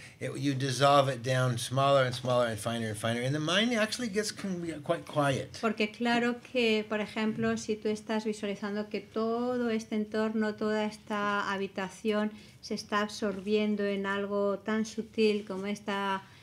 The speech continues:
Speaker 2: semilla, entonces de forma natural, eh, tu mente se vuelve mucho más, eh, apacible y sutil.
Speaker 1: Even when the mind is, uh, usually, you know, doing its, you know, its, uh,
Speaker 2: Anything?
Speaker 1: Endless conversation.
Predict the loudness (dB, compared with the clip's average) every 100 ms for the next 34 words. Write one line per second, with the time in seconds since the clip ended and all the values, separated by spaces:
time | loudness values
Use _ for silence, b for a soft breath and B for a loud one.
0 | B -6 -2 2 2 2 2 0 -2 -2
1 | -2 0 -2 0 0 2 0 -2 -4 -4
2 | -2 0 0 -2 -2 0 2 0 0 -2
3 | 0 -2 -4 -4 -2 0 0 -2 -4 -4
4 | -4 -2 0 2 0 -4 -10 -4 -4 -4
5 | -10 -20 B B B -4 -2 0 0 2
6 | 4 4 6 4 4 2 6 6 6 4
7 | 0 2 2 2 0 0 0 2 0 -2
8 | -4 -8 -6 -2 -2 -2 -4 -4 -4 -4
9 | -6 -10 B B B B B -20 -14 -12
10 | -6 2 4 4 2 0 -2 -2 -6 -6
11 | -6 -8